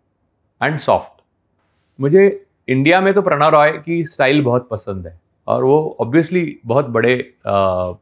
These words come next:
वो रहे, जर्नलिस्ट रहे हैं और हम लोग एकदम छोटे स्कूल में जाते थे तब पहले देखा था वो एलडीसी वगैरह। तो देवेंद्र की बात है तो देवेंद्र जो बोले वो सच बोले।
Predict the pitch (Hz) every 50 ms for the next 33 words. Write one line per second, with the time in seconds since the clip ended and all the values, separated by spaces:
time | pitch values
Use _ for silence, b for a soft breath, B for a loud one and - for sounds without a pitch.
0 | _ _ 180 147 - 139 - - 107 110 120 120 110 107 107 95 98 107 107 117
1 | 120 123 123 123 - 113 104 113 120 120 127 131 127 123 117 120 - _ _ -
2 | 131 139 151 160 175 175 180 180 165 165 156 151 165 165 165 156 143 160 151 131
3 | 147 147 - - - - 170 170 170 165 165 160 156 147 156 147 143 151 135 151
4 | 143 135 - 139 123 120 127 123 120 120 - 135 117 104 107 104 - b b b
5 | b b - 139 147 147 147 147 143 143 139 135 131 123 113 110 101 95 95 92
6 | 92 _ _ _ _ _ _ _ _ _ _ _ _ _ _ _ _ - 185 196
7 | 202 160 143 131 143 156 175 214 233 240 226 226 220 - 226 196 190 190 185 185
8 | 185 180 170 170 147 151 156 165 180 185 185 180 185 175 147 165 170 151 139 135
9 | 127 127 135 139 139 - 160 143 - - 101 92 85 85